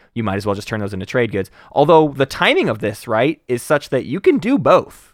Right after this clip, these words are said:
couldn't you? If you have commodities on your sheet and you have neighbors and you draw this card,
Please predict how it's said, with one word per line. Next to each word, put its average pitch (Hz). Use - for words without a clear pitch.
couldn't 143
you? 160
If -
you 240
have 220
commodities 120
on 156
your 170
sheet -
and 98
you 135
have 151
neighbors 120
and 117
you 117
draw 139
this 156
card, 82